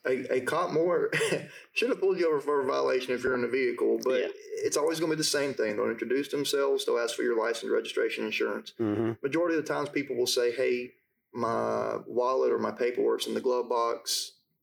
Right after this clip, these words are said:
Speaker 1: I, I don't care if you reach it. If you're legally carrying, I don't care about your gun in the
Speaker 2: Gun in
Speaker 1: glove
Speaker 2: the car
Speaker 1: box.
Speaker 2: box, yeah.
Speaker 1: You know, us being in law enforcement, I get nervous when I get pulled over by a cop. I mean, I've been pulled over before, and, you know, it's,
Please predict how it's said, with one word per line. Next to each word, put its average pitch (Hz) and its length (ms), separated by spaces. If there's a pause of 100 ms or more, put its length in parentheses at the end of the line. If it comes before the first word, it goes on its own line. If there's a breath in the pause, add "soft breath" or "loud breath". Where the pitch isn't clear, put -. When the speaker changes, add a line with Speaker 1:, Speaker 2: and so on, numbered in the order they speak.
(680)
Speaker 1:
I, 156 60
I - 20
don't 165 160
care 156 160
if 147 100
you 120 80
reach 113 220
it. - 80
If 110 120
you're 139 140
legally 143 280
carrying, 147 420
I - 140
don't 143 160
care 147 180
about 123 240
your 131 80
gun 131 220
in 123 60
the 120 60
Speaker 2:
Gun 131 120
in 139 40
Speaker 1:
glove - 80
Speaker 2:
the - 60
car 139 140
Speaker 1:
box. - 160
Speaker 2:
box, 117 60
yeah. 123 200 (1200 soft breath)
Speaker 1:
You 139 120
know, 139 420 (520)
us 156 180
being 147 200
in 123 100
law 143 160
enforcement, 143 480
I 165 140
get 208 160
nervous 120 320
when 120 120
I 156 60
get 226 140
pulled 113 200
over 110 60
by 104 220
a 107 40
cop. 107 440
I 113 100
mean, 113 140
I've 117 140
been 147 120
pulled 139 160
over 123 180
before, 123 520
and, 120 500 (480 loud breath)
you 143 120
know, 139 340
it's, 151 240